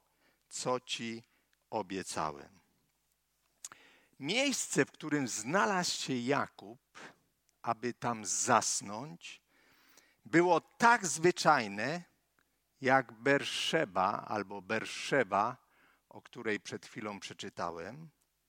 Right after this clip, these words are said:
z, w której mieszkał i z której wyszedł. Nie znalazł w tym miejscu nic lepszego i wygodniejszego,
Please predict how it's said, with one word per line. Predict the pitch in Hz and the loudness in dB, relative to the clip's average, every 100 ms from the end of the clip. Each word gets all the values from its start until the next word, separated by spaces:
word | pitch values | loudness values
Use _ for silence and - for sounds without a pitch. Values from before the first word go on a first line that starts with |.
| _ _ _ _ _ _ | _ _ _ _ _ _
z, | - | -12
w | - _ _ | -12 _ _
której | - 135 127 107 | -12 0 2 2
mieszkał | 107 110 127 127 - - 151 214 214 _ _ _ _ _ _ _ - | -2 0 0 0 -4 2 2 0 -8 _ _ _ _ _ _ _ -10
i | 220 | -6
z | - | -6
której | - - 143 131 143 185 208 _ _ _ _ | -6 -12 -6 0 2 0 -6 _ _ _ _
wyszedł. | 156 180 226 214 - 78 - - - _ - _ _ _ _ - _ - _ _ _ _ _ _ | -20 -4 -2 -2 -4 -10 -14 -20 -20 _ -20 _ _ _ _ -20 _ -20 _ _ _ _ _ _
Nie | 139 175 185 | 6 8 8
znalazł | - 165 240 254 202 180 - | 6 6 8 10 10 8 0
w | |
tym | - 170 165 | 0 0 2
miejscu | 165 139 117 - - 156 | 2 2 -2 -8 -8 -8
nic | 156 160 233 240 - 175 | -6 -4 -4 -6 -4 4
lepszego | 185 190 - - 185 156 117 139 | 4 4 0 -2 2 0 -2 -6
i | 147 117 | -6 -10
wygodniejszego, | 107 190 170 175 147 160 151 - 156 113 87 95 120 | 2 2 4 -4 -6 -6 -4 -4 0 -2 -2 -6 -6